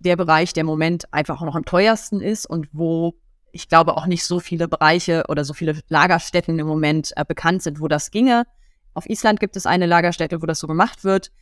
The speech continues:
Aber eben doch die, die Vielzahl der Lagerstätten, über die wir im Moment reden, sind eben von diesen ersten zwei Arten, also ausgeförderte Erdöl-, Erdgaslagerstätten und eben diese, äh, salinen Aquiferen.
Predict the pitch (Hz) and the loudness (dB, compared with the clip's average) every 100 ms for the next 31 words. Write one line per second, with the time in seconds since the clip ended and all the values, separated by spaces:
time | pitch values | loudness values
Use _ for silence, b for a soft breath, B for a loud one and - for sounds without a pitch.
0 | _ _ _ _ _ - 180 175 170 170 | _ _ _ _ _ -2 2 4 2 2
1 | 165 - 165 170 _ - - 220 - 180 | -2 -4 -12 -14 _ -12 -4 -2 2 2
2 | 175 165 175 170 - 175 170 160 160 160 | 4 6 6 4 0 -2 -2 -2 -2 0
3 | 156 147 151 147 165 - 160 165 156 - | 0 0 0 0 0 0 0 2 -2 -2
4 | 156 151 156 _ - 156 147 - 175 - | -2 -4 -10 _ -6 -4 -2 2 2 2
5 | 196 - 175 107 170 175 160 139 139 - | -4 0 2 4 2 2 -2 -4 -6 -10
6 | _ _ _ - 165 - - 156 151 151 | _ _ _ -2 0 -2 -2 0 0 -2
7 | 147 - 170 151 151 151 147 165 160 156 | -6 -2 2 4 2 -2 -4 -2 0 2
8 | 160 156 156 - 147 165 156 151 151 - | 0 0 0 2 2 4 2 2 2 0
9 | 147 160 160 147 143 - 143 139 - - | 0 -2 -4 -4 -4 -4 -4 -4 -6 -2
10 | 151 143 151 147 156 - - 139 - 143 | -2 0 0 -2 -2 -2 -2 -4 -2 0
11 | 143 143 | 0 -4